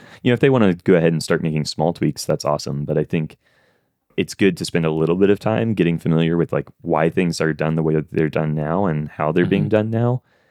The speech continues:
Speaker 1: because that gives you a little bit stronger base to stand on when you're trying to make changes. So it took a while before Bina, I think, was comfortable making changes. And
Speaker 2: Mm.
Speaker 1: she's continually getting more comfortable and, and helping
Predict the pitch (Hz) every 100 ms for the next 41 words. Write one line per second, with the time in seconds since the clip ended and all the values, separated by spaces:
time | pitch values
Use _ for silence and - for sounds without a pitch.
0 | _ - 82 101 92 101 90 87 85 80
1 | 80 80 78 - - - 76 76 71 76
2 | 76 - 78 - 71 73 71 71 65 76
3 | 73 71 - _ _ _ _ _ - 80
4 | 76 78 - - - 67 - - - -
5 | - - _ _ _ _ _ _ _ _
6 | _ - 104 117 - 85 80 80 78 76
7 | 76 - 76 71 76 71 67 - 71 58
8 | - - 69 - 73 69 - _ _ _
9 | _ 90 78 76 71 76 78 101 110 -
10 | - _ _ _ - 87 - 170 - -
11 | 87 - 82 - 82 80 78 78 - 76
12 | 73 71 73 76 - - 76 73 69 71
13 | - 76 76 71 69 73